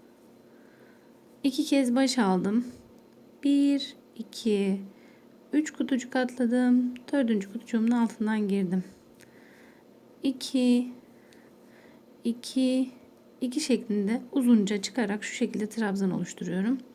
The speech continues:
Bir, iki, üç, dört, beş, altı, yedi, sekiz tane zincir çekiyorum burada. Şimdi ilmek toplayacağım. Tutuyorum ilmeğimi. Alttan girdim, zincirimin üstünden çıktım.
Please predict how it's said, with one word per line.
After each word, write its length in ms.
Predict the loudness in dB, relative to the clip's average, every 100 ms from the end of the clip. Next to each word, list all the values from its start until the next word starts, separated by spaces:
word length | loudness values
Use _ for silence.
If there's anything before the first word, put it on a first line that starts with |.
| -20 -20 -20 -20 -20 -20 -20 -20 -14 0
Bir, 460 | 4 4 4 -2 -8 -16 -20 -20 -20 -20 -20 -6
iki, 480 | -6 -4 0 0 2
üç, 400 | 0 0 -4 -10 -4
dört, 480 | -2 -2 -4 -10 -4
beş, 380 | -2 -2 -6 -6
altı, 600 | 0 2 0 -2 -4 -2 -4 -12 -20 -20 -20 -2
yedi, 300 | 0 2 2
sekiz 340 | 0 -2 -2 0
tane 280 | 2 4
zincir 280 | 4 2 2
çekiyorum 600 | 0 0 0 2 2 2
burada. 400 | 0 -2 -2 -2 -6 -16 -18 -18 -20 -20
Şimdi 520 | -2 2 4 4 0 -4 -2
ilmek 340 | 2 4 2
toplayacağım. 560 | 2 0 2 0 0 -4
Tutuyorum 500 | -8 -2 2 2 4
ilmeğimi. 600 | 2 2 0 0 0 -2 -8 -20 -20 -20 -20 -20 -10 -2
Alttan 500 | 0 0 0 2 2
girdim, 340 | 2 4 2
zincirimin 540 | 2 2 2 2 2
üstünden 480 | 0 -2 -2 0 0
çıktım. 440 | -2 -6 -6 -6